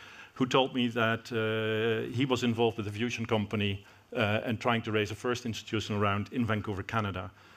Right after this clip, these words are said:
As a physicist who started his career on the dark side, I left physics and, and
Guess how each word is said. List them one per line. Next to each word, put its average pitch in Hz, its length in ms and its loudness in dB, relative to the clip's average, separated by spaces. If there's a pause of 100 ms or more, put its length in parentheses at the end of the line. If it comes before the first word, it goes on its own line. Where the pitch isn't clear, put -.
(180)
As 123 200 0
a 113 180 4
physicist 123 600 -2
who 107 280 0
started 120 380 0
his 110 120 -2
career 110 340 2
on 120 100 -4
the 101 80 2
dark 120 300 2
side, 104 400 -6 (120)
I 120 80 -6
left 117 320 0 (440)
physics 117 420 0
and, 113 160 -4
and 117 300 -4